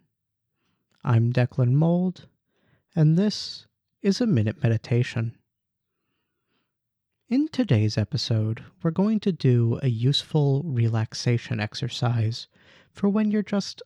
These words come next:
a little too stressed and need to let off some steam.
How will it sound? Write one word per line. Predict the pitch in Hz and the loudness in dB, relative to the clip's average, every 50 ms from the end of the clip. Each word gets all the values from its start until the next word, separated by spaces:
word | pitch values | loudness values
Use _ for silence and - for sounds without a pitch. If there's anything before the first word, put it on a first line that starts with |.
| - | -4
a | - | -2
little | 190 190 196 220 202 214 202 | 0 0 0 -2 -2 -4 -6
too | - - - 247 147 135 | -6 -2 0 2 2 2
stressed | - - - - - - 107 101 98 - - - - - - - | 0 -2 -6 -6 -6 -4 -4 -4 -4 -6 -10 -12 -14 -12 -6 -2
and | 143 120 113 | 0 0 0
need | 113 113 113 - | 0 -2 -2 0
to | 117 110 | 0 0
let | 117 123 107 107 | 0 0 -2 0
off | 113 107 110 - - | 0 -2 -4 -4 -8
some | - - 120 110 | -8 -6 -4 -4
steam. | 110 - - - - 127 110 117 110 104 117 117 120 | -4 -4 -6 -6 -2 -2 0 0 -2 -2 -4 -6 -8